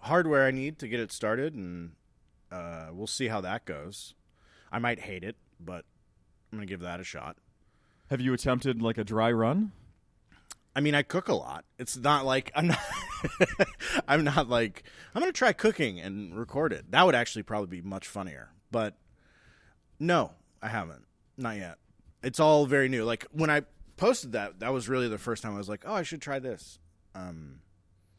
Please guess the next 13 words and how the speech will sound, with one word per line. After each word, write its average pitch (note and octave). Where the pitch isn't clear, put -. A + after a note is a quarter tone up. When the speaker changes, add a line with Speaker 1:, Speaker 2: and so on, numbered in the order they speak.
Speaker 1:
so -
I'm D3+
excited E3
about A#2+
that. B2
I B2+
mean, C#3
it's, C#3+
it, D3+
the C#3+
hard G#3
part D#3+
is, A2